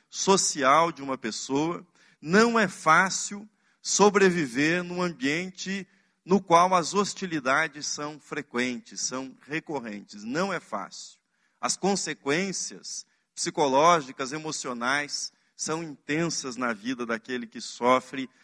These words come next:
estas hostili-, hostilidades. É, a hostilidade, ela deixa marcas. Muitas vezes não físicas, mas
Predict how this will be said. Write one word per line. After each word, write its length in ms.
estas 560
hostili-, 480
hostilidades. 920
É, 160
a 80
hostilidade, 640
ela 120
deixa 320
marcas. 800
Muitas 360
vezes 640
não 260
físicas, 800
mas 640